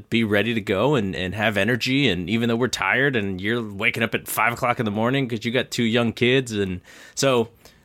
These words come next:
that, that I, I, <clears throat> I think, you know, just kudos to you for hanging in there. And,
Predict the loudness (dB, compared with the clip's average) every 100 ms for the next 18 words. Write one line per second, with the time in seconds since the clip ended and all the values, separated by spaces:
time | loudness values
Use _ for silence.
0 | 0 0 2 0 2 2 0 -2 0 0
1 | 2 0 2 0 2 0 0 0 -2 -4
2 | -8 _ _ -8 0 2 4 2 0 0
3 | 4 4 2 2 0 2 2 2 0 0
4 | 0 0 -2 -6